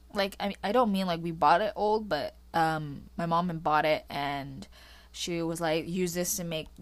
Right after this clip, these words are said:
treats for Teddy for a while," and I was gonna boil them all, but then, um, I only used half of it for, uh, to make, like, these chicken sausages for him,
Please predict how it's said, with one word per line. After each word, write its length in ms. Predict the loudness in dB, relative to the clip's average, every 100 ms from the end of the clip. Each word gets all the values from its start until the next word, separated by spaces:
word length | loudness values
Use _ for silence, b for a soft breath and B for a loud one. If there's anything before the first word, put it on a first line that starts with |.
| -12 -6
treats 260 | -6 -6
for 100 | -8
Teddy 440 | -6 -4 -2 -2 -2
for 160 | -2
a 100 | 0
while," 500 | 4 4 6 4 2 0
and 500 | -4 -4 -6 -10 -6 0
I 120 | 0
was 160 | 0
gonna 260 | 0 0 2
boil 320 | 2 0 0
them 180 | 0 0
all, 220 | 0 0
but 160 | -2 -4
then, 380 | -4 -2 -4 B B B B -8
um, 160 | -2
I 80 | 0
only 200 | 0 0
used 280 | 0 -2 -2
half 260 | 0 0 0
of 120 | -2
it 180 | -4 -4
for, 220 | -12 -12 -6 0
uh, 200 | 0 0
to 120 | -4
make, 260 | -4 -4 -4
like, 220 | -4 -4
these 240 | -6 -6 -4
chicken 320 | -6 -4 -4
sausages 640 | -2 -2 -4 -2 -2 -2
for 180 | -4 -4
him, 280 | -2 -2